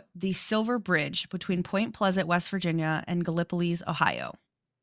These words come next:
It's rush hour. The bridge is packed,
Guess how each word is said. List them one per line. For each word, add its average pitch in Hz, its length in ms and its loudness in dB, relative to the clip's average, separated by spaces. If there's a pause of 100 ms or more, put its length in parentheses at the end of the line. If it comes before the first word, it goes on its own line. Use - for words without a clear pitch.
(400)
It's 202 220 2
rush 180 280 8
hour. - 360 0 (480)
The 196 80 2
bridge 196 560 2
is 185 340 4 (140)
packed, - 580 -2